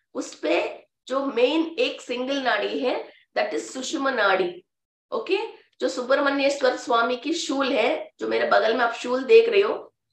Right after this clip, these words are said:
इसके अंदर जो red color की बिंदी आप देख रहे हो, वो ही जो हम अभी लगा रहे हैं बिंदी,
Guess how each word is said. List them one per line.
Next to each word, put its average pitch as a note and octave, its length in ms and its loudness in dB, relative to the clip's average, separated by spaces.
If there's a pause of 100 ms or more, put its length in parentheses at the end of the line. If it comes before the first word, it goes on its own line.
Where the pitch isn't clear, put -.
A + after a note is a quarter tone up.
(100)
इसके - 320 2
अंदर C4+ 440 0
जो C#4 160 -2
red A#3+ 380 0
color B3 280 0
की F4 380 -6 (420)
बिंदी C#4 300 0
आप C4 260 2
देख A3+ 240 4
रहे G#3+ 160 4
हो, G3+ 400 -2 (400)
वो B3 160 8
ही E4+ 520 0 (340)
जो C4 140 2
हम C#4+ 240 0
अभी C4 160 -2
लगा A#3 340 2
रहे A#3+ 280 2
हैं C4 220 -2
बिंदी, A#3 540 -2